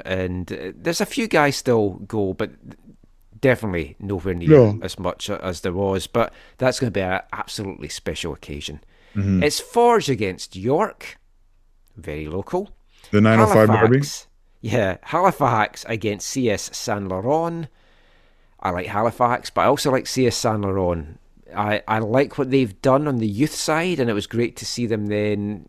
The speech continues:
Speaker 1: take that into League One Quebec. I commentated on their, uh, under seventeen nationals, and their whole setup is fantastic there.
Speaker 2: S-
Speaker 1: And I, I, I was stunned by this. T F C got the easiest tie they could have got.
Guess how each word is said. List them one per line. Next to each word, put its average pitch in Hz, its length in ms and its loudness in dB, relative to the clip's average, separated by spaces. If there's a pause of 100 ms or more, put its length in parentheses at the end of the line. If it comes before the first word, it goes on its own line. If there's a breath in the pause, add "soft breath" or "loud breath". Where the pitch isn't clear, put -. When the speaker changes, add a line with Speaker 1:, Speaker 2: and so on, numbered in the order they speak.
(280)
Speaker 1:
take - 240 -6
that 104 260 0
into 101 380 -4
League 95 260 -4
One 95 160 0
Quebec. 113 640 -2 (420 soft breath)
I - 80 -2
commentated 117 720 0
on 95 140 0
their, 90 580 0
uh, 98 200 -6
under 101 240 -2
seventeen 98 400 -4
nationals, 92 580 -2
and 87 220 -4
their 92 100 2
whole 131 220 4
setup 78 580 0
is 78 300 -8 (160)
fantastic - 580 -6
there. 73 240 -8 (380 loud breath)
Speaker 2:
S- - 160 -4 (100)
Speaker 1:
And 127 340 -2 (240)
I, 127 260 -8
I, 147 200 4
I 160 140 4
was 143 120 0
stunned 127 360 -2
by 104 100 0
this. - 420 -6 (280)
T 196 240 -4
F 135 100 -4
C 185 520 -8 (440)
got 107 160 -10
the 107 140 -10
easiest 170 600 -2
tie 123 320 2
they 117 120 0
could 120 180 -4
have 123 120 0
got. 95 280 -4